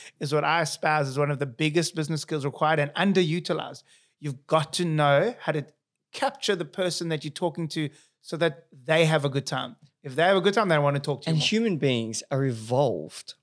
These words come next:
Speaker 2: to remember stories is the
Speaker 1: Yeah.
Speaker 2: difference. But back in the day, we didn't even know T Vs, iPads, and all this bullshit.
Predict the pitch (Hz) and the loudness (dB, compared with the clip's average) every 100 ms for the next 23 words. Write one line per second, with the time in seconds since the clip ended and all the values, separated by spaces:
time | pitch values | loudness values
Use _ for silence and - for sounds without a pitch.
0 | _ _ _ - - 120 127 123 151 127 | _ _ _ -6 -2 2 4 4 2 0
1 | 107 - - - - - 135 131 131 123 | -2 -6 -10 -12 -12 -12 -12 -10 -8 -8
2 | 107 120 147 - 208 185 160 151 165 160 | -8 -2 -2 0 -2 0 0 2 2 2
3 | 160 170 165 156 147 160 147 143 151 143 | 0 0 0 0 0 0 0 2 0 0
4 | 147 143 143 143 135 131 131 127 147 - | 0 0 0 -2 -2 -2 -2 -2 -4 -4
5 | 123 120 123 104 | -6 -4 -6 -8